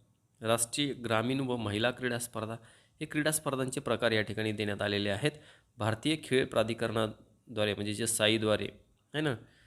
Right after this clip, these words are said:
अ, सोळा वर्षाखालील शालेय क्रीडा स्पर्धा, केंद्रीय क्रीडा मंत्रालयामार्फत भारतीय खेळ प्राधिकरणाद्वारे आयोजित झालेल्या खेलो इंडिया यूथ गेम्स,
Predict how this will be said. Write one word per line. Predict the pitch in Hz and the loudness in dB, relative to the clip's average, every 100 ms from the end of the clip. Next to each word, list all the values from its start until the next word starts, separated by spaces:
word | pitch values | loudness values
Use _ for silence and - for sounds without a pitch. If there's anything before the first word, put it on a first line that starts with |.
| _ _ _ | _ _ _
अ, | 107 104 | -4 -4
सोळा | 104 117 | 0 2
वर्षाखालील | 120 120 117 117 117 117 | 4 2 0 -2 -2 -2
शालेय | 117 107 110 113 | -2 0 0 -2
क्रीडा | - 110 107 | -4 -2 -2
स्पर्धा, | - 104 104 104 - _ _ _ _ _ _ _ _ _ _ _ _ - | -2 -6 -6 -8 -10 _ _ _ _ _ _ _ _ _ _ _ _ 0
केंद्रीय | 123 135 147 | 2 4 4
क्रीडा | 143 135 135 | 4 2 2
मंत्रालयामार्फत | 131 123 123 120 120 113 113 | 2 0 2 2 2 0 -4
भारतीय | 117 110 104 - 120 117 | -6 -2 -2 -2 -6 -4
खेळ | - 117 | 0 0
प्राधिकरणाद्वारे | 117 104 107 - 113 113 117 113 - | 0 -2 0 -4 -2 -2 0 -2 -2
आयोजित | 113 113 110 107 | 0 0 0 -4
झालेल्या | 107 107 107 117 - _ _ _ _ _ _ _ _ _ _ _ | -6 -4 -4 -6 -12 _ _ _ _ _ _ _ _ _ _ _
खेलो | - 120 | 2 6
इंडिया | 131 123 120 120 | 6 6 4 2
यूथ | 113 113 | 0 -2
गेम्स, | 110 120 - | -6 -6 -12